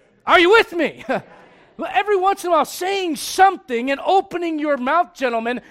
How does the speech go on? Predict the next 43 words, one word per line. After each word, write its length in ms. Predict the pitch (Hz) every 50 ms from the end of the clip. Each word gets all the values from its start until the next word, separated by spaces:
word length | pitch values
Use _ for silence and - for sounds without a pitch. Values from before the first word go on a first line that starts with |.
| 220 208 -
would 180 | - 349 277 240
be 140 | 311 330
a 60 | 294 226
great 360 | 156 254 294 302 285 214 -
thing. 440 | - 311 339 339 339 277 214 156 - _ _ _ _ _ _ _
Listen, 380 | - 233 370 381 - - 311 247
for 160 | - 277 302
the 80 | 277 269
rest 200 | 302 339 330 -
of 40 |
your 80 | 320 320
life, 160 | 285 226 160 165
you 200 | 220 302 311 311
can't 280 | - 269 285 277 -
bl-, 120 | 202 240 196
if 320 | 175 _ _ _ _ 143
you're 140 | 180 214 294
a 40 | -
child 240 | - 302 294 285
of 100 | 262 208
God, 380 | 170 185 185 196 220 262 294 - _ _ _ _ _
one 140 | - 214 294
of 80 | 302 -
two 140 | 285 269
things 180 | 196 277 254 196
is 60 | 190
gonna 160 | 196 208 180
happen. 380 | 170 175 160 151 _ 123 107 95 _ _ _ _ _ _ _ _
You're 160 | - 226 302 294
either 160 | 311 294 240
gonna 140 | 254 233 214
enjoy 720 | 214 208 208 196 190 147 135 165 208 226 254 277 277 277
being 180 | 208 269 254 247
a 60 | 220
Christian 400 | - - 269 262 - - 277 269
or 180 | - 196 196 175
you're 300 | 160 165 208 269 302 269
gonna 260 | 208 247 240 220 196
get 180 | 175 190 180 -
stuck 300 | - - 262 269 269 -
in 80 | 220
a 60 | 202
rut 280 | 190 208 226 247 254